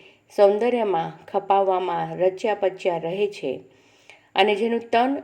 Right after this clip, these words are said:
અને મન અને હૃદય સુંદર છે, એને અનફિટ સાબિત કરવાનું પોતાનું ચતુરાઈ માને છે. આ આખી વાત ચંદ્રકાંત મહેતા પગલે પગલે પ્રગટે કમળ એમાંથી અહીં મૂકી છે.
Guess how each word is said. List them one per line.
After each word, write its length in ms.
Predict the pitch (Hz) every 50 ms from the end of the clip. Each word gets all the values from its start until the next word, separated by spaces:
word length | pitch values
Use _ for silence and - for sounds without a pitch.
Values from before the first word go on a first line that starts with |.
| - -
અને 200 | 202 196 190 175
મન 360 | 180 180 185 180 175 175 180 - - _ -
અને 200 | 160 170 190 190
હૃદય 420 | 185 208 220 220 240 185 165 165
સુંદર 520 | 165 - - - 202 196 208 226 254 269 262
છે, 320 | 254 - 208 175 165 156 - - - _ _ _ _ _ _
એને 240 | - 190 185 196 190
અનફિટ 560 | 185 190 180 214 254 269 262 - 240 190 175 175
સાબિત 500 | 175 - 175 165 160 170 190 190 - -
કરવાનું 520 | - 180 170 170 165 165 170 170 165 160 165 - _ _ _ _ _ _ _ _ _ _ -
પોતાનું 480 | 175 175 175 180 170 165 165 165 165
ચતુરાઈ 460 | - 190 180 180 214 233 233 226 226
માને 400 | 208 196 170 156 151 156 156 151
છે. 260 | 143 - - 151 143 127 - _ _ _ _ _ _ _ _ _ - - _ _ _ -
આ 160 | 156 160 160 -
આખી 360 | - 170 175 170 - 233 214
વાત 340 | 190 180 165 160 165 - 180
ચંદ્રકાંત 880 | 170 160 - - _ - 185 185 190 180 170 - 175 165 165 165 165 160
મહેતા 500 | 160 170 165 185 196 - - 165 147 - - - - - - _ _ _
પગલે 320 | - 175 165 175 208 220 233
પગલે 400 | 226 - 180 165 180 175 160 151
પ્રગટે 580 | 156 - - 170 165 165 180 170 165 165 160
કમળ 420 | 160 - - 175 185 185 175 156 - - - - _ _ _ _ -
એમાંથી 580 | - 165 165 156 151 147 - - 160 151 147 156 _ _ _ _ _ _ _ _ _
અહીં 320 | 160 160 165 180 170 151 151 - _ _
મૂકી 280 | 185 170 165 - 185 185
છે. 280 | 185 - - 226 233